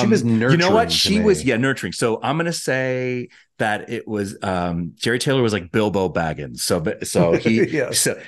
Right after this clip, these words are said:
Speaker 2: he's the uncle, you know, the nurturing uncle to Frodo. So,
Speaker 1: Yeah.
Speaker 2: uh, yeah, so that's the way I look at, uh, the show.
Speaker 1: Yeah,
Speaker 2: And
Speaker 1: Jerry
Speaker 2: you know what?
Speaker 1: was
Speaker 2: Jerry didn't even seem like she would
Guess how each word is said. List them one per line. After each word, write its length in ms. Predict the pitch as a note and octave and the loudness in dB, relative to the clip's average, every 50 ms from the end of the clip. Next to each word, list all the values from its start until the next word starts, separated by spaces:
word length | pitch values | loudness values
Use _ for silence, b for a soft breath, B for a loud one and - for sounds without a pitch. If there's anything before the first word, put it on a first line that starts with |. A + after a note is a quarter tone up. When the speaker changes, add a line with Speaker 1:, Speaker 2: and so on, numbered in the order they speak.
| - - | -14 -4
Speaker 2:
he's 220 | - E3 D#3 C#3 | -2 -2 0 2
the 160 | D3 C#3+ B2+ | 2 2 2
uncle, 460 | B2+ C#3 C3+ - - F#2 C2+ - - _ | 2 2 0 0 0 -2 -2 -4 -6 _
you 140 | A#2 A#2+ B2 | 0 2 2
know, 120 | A#2 G#2+ | 2 2
the 80 | G2+ A2 | 2 2
nurturing 600 | A#2+ B2 A#2+ B2 A#2+ - - C3 A#2+ A2+ A2+ - | 2 2 2 0 0 0 0 0 0 0 -2 -2
uncle 540 | B2 A#2+ A#2 A2+ - A#2 G2 G2 F#2 - B B B B B _ | -4 -4 -2 -2 -2 -2 0 0 -2 -2 B B B B B _
to 200 | - - A2 G2 | -2 -2 -2 -2
Frodo. 560 | F2+ - - - B2+ A2 G2+ F2+ E2+ C2 - - _ | -2 -4 -2 0 2 2 2 0 -2 -6 -10 -14 _
So, 560 | - - - B2 G#2+ G#2+ G2+ G2+ G#2 G#2 G2 | -6 -2 -2 0 0 2 2 2 0 0 0
Speaker 1:
Yeah. 260 | G2+ G#2+ G#2 G2+ G2 | 0 -2 -2 -2 -2
Speaker 2:
uh, 20 | G2 | -4
yeah, 240 | F#2+ A2 G#2+ F2 | -4 -4 -4 -4
so 160 | D2+ - - G2+ | -6 -10 -6 -4
that's 240 | G#2 A2+ B2 - | -2 -2 -2 -4
the 80 | - B2+ | -6 -2
way 180 | A2 A2 G#2 G2 | 0 0 2 0
I 60 | F#2 | 0
look 260 | E2+ F2+ F2 - - | -2 -4 -8 -8 -8
at, 220 | D#2+ D2 - _ - | -10 -10 -10 _ -8
uh, 260 | E2 D2+ C#2+ - - - | -8 -8 -8 -10 -12 -12
the 80 | - | -12
show. 160 | - - - - | -10 -6 -2 0
Speaker 1:
Yeah, 600 | C#3+ F3 G#3 G#3+ G3+ F#3+ E3+ D3 C3 A#2+ A2 G#2 | 2 2 4 4 4 4 4 4 2 2 2 0
Speaker 2:
And 100 | G2+ G2 | -2 0
Speaker 1:
Jerry 340 | - D3+ F#3+ A3+ - D4 - | 2 4 6 6 6 6 6
Speaker 2:
you 60 | - | 6
know 80 | C#4 C4+ | 6 6
what? 140 | C4+ C4 G3+ | 4 4 4
Speaker 1:
was 80 | - | 2
Speaker 2:
Jerry 160 | - A#3 D#4+ E4+ | 2 2 4 4
didn't 200 | D#4 - A3+ A#3 | 4 4 6 4
even 180 | A3+ F#3 F3+ D3+ | 4 4 4 2
seem 300 | - - F3+ F3+ F3+ F3 | 2 2 2 2 2 2
like 140 | D3+ - | 0 -2
she 200 | - - - D3 | -4 -4 -4 -6
would 260 | C3 B2+ C3+ B2+ A2 | -4 -2 -2 -2 -2